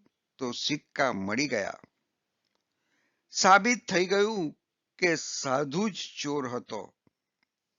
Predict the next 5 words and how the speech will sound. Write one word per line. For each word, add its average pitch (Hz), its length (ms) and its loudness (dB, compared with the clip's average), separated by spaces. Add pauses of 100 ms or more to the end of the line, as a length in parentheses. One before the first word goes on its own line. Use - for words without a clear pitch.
(360)
છતાં 156 520 -2 (500)
માજી 110 720 -4 (580)
બિરબલે 220 640 2
શીખવ્યું 180 680 -4
હતું 196 460 -8